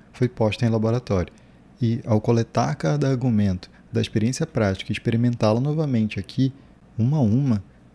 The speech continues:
conseguimos perceber referências e relações que vão surgindo a cada prática analisada. Aspectos considerados por Haseman ao lembrar que muitos pesquisadores guiados pela prática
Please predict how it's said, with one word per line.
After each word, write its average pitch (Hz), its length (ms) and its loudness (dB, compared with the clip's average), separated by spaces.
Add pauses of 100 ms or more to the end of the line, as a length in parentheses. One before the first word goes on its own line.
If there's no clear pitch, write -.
(100)
conseguimos 147 560 -2
perceber 131 580 2
referências 127 680 0
e - 20 0
relações 127 720 0 (260)
que 135 120 4
vão 156 160 0
surgindo 156 580 0
a 117 60 2
cada 127 240 0
prática 107 380 0
analisada. 104 560 0 (460)
Aspectos 135 460 0
considerados 127 640 0
por 95 220 -6
Haseman 113 420 2 (400)
ao 127 120 -2
lembrar 123 360 2
que 85 280 -6 (2000)
muitos 151 340 -4
pesquisadores 139 720 -2
guiados 107 240 -2
pela 104 240 -4
prática 117 480 -4